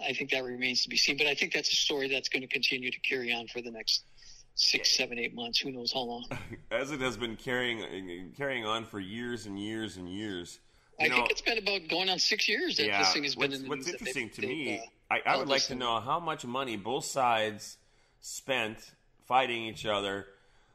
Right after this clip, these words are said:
Speaker 2: how much, uh, uh, how much has been put into it in order to, um, keep it safe. I mean, what is the price tag on this thing, on this fight? It's, it's gotta be enormous by now.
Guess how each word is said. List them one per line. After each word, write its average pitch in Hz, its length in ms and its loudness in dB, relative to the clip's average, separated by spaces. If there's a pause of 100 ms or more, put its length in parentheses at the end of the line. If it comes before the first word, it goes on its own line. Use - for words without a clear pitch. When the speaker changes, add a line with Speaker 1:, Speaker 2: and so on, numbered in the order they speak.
(160)
Speaker 2:
how 120 240 6
much, 131 380 -2
uh, 104 40 -2
uh, 92 600 2
how 123 140 4
much 131 200 0
has 98 180 -4
been 101 180 -2
put 139 260 0
into 127 380 0
it 101 160 2
in 104 140 0
order 117 240 4
to, 101 320 2
um, 92 360 4
keep - 260 -4
it - 160 -2
safe. 113 560 2
I 110 80 2
mean, 110 300 0 (300)
what 120 260 4
is 151 220 2
the 104 200 0
price 123 680 0
tag 104 340 2
on 95 240 2
this 92 200 -4
thing, 87 300 -6
on 101 500 2
this 113 260 -4
fight? 101 400 2 (500)
It's, - 320 -2
it's 110 180 -4
gotta 110 300 6
be 107 260 -2
enormous 101 580 2
by 76 160 -6
now. 69 260 -14